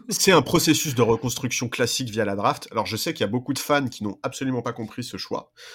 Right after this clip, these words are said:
Speaker 2: et qui disent que, euh, de toute façon les picks d'Atlanta ne seront pas bien classés.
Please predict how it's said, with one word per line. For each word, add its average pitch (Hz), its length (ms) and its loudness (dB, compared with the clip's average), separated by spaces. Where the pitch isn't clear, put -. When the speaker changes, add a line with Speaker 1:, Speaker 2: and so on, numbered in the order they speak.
Speaker 2:
et 101 140 -6
qui 101 160 -12
disent 113 260 -6
que, - 80 -6
euh, 107 300 0
de 101 120 -8
toute - 200 -12
façon 120 340 2
les 104 140 2
picks 113 240 -2
d'Atlanta 107 480 0
ne 110 100 0
seront 104 220 -4
pas 110 140 0
bien 110 180 -2
classés. 113 500 -4